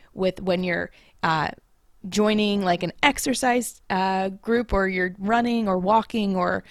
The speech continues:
maybe it's a book club. How are you collaborating with one another? I, I've got a fun story about collaboration. I'm in the process of finishing,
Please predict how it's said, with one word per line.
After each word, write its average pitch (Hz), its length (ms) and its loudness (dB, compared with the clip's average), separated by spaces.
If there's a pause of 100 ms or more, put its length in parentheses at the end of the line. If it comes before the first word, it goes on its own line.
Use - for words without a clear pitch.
(240)
maybe 247 200 2
it's 269 120 -2
a 277 40 0
book 320 200 -2
club. - 280 -2 (120)
How - 180 0
are 302 100 6
you 294 140 2
collaborating 202 640 -2
with 175 160 -4
one 175 140 -4
another? 180 420 -4 (320)
I, - 200 4
I've 190 140 4
got 214 140 6
a 185 60 2
fun 226 360 4
story 208 280 2
about 190 240 4
collaboration. 180 600 0
I'm 180 160 -2
in 190 100 0
the 190 60 0
process 190 500 4
of 175 340 -2
finishing, 196 800 -2